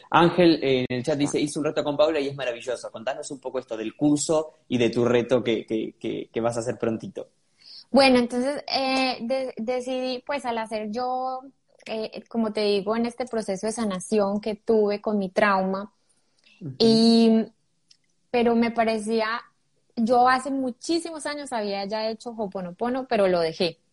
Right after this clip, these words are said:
Speaker 2: Yo dije, "Ay, no es tan fácil", como que no. Entonces decidí hacer un reto de veintiún días para acompañar a las personas diariamente con audios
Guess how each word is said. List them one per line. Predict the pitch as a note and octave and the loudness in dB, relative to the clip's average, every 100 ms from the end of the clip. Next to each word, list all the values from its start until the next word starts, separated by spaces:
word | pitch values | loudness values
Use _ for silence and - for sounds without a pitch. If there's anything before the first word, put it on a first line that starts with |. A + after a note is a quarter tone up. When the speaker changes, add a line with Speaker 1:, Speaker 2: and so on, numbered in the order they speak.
| _ _ - | _ _ -10
Speaker 2:
Yo | F#3+ F#3+ G#3 G#3+ | -6 2 4 4
dije, | A#3 A#3 | 4 2
"Ay, | C#4+ | 0
no | C#4 | -2
es | B3+ B3+ | -4 -4
tan | B3+ A3+ | -4 -2
fácil", | C4 C4+ C#4 C4 - - | 0 0 0 -6 -6 -8
como | A3 G#3+ | -6 -4
que | A3+ G#3 | -2 -2
no. | G#3 G3+ _ _ _ - _ - - - | -2 -4 _ _ _ -20 _ -20 -20 -10
Entonces | - F4 E4+ D#4+ D#4 D#4 C#4 | -4 -4 -4 -4 -2 -2 0
decidí | C#4 B3 B3+ A#3 | -2 -2 -2 0
hacer | G#3+ G#3+ A#3 A#3+ - - | -2 -4 -6 -6 -10 -8
un | C4 C4 C4 | -4 -2 -2
reto | B3 B3 B3 G#3+ - G#3 | 0 0 0 0 -6 -10
de | G#3 F#3+ | -6 -4
veintiún | F#3 F#3 D4 E4 D#4 | -4 -4 -2 -2 0
días | B3+ B3 A#3+ A3+ | 0 0 0 -4
para | G3+ F#3 | -6 -6
acompañar | - F#3 F#3 F3+ F#3 G3+ | -4 -4 0 0 2 2
a | |
las | C4 C4 | 4 2
personas | - F#3+ F3+ F3+ F3+ A3 A3 | 0 -4 -2 -4 -2 -6 0
diariamente | G3 A3 A3+ A#3+ C4 C4 A#3+ A3+ A#3+ C4 | 2 6 6 4 2 0 -2 -2 -4 -6
con | A3 F#3+ | -6 -6
audios | F#3+ G3+ G#3+ B3 | -4 -4 -4 -8